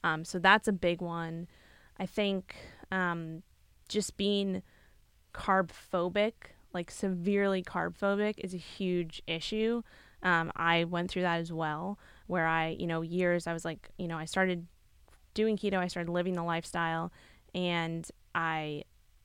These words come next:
I had amazing results, and I was like, "I'm never going back. I'm never, you know, eating a sweet potato again," even though I love sweet potatoes. And so I got to this point where I was just, like, stressing about that. Like, you know,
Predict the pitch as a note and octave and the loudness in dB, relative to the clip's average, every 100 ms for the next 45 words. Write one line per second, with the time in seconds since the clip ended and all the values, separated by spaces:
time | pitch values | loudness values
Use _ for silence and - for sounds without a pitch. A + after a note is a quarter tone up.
0 | - E3+ E3 - - D#3+ F3 D#3+ F3 E3+ | -4 -2 -2 -6 -14 -8 -2 0 0 0
1 | F3 F#3 F3+ E3+ F3 E3 - E3+ E3+ E3+ | 0 0 -2 -2 0 -2 -2 -6 -4 -6
2 | D#3+ - E3+ F3 F3 F3 E3+ E3 E3 D3+ | -6 -4 -2 0 0 -2 -4 -6 -4 -2
3 | D3 - E3 E3+ E3+ E3 D#3+ D#3 E3+ D#3+ | -4 -4 -6 -4 -4 -4 -6 -6 -8 -8
4 | D3+ - _ _ - - - - - A3 | -10 -16 _ _ -20 -20 -20 -20 -6 0
5 | G#3+ G#3 F#3+ F3+ - - - F#3 A#3 G#3 | 4 4 4 0 -8 -20 -12 -4 -4 0
6 | G#3+ G3 F#3 F3+ D#3+ D3+ F3+ - - F#3+ | 2 4 4 0 -2 -6 -10 -10 -4 0
7 | F#3 E3+ F3 F#3+ F#3 - F#3 D#3+ C3 - | 2 2 4 4 4 2 -2 -4 -8 -10
8 | - - - - - G3+ G3+ F#3 F3+ F3+ | -14 -20 -20 -18 -2 2 8 8 8 4
9 | F3+ F#3 F3 - F#3+ F#3+ F3 E3+ E3+ E3+ | 2 0 -4 -4 -4 -2 -2 -2 -2 -4
10 | E3+ D#3+ - - - F#3+ G3 - E3 D#3+ | -4 -6 -8 -10 0 0 0 -2 -4 -2
11 | D3 - C#3+ - - D#3 - - - - | -4 -2 -4 -4 -4 -6 -8 -18 -20 -20
12 | - - F3+ D#3 - | -12 -4 -2 0 -4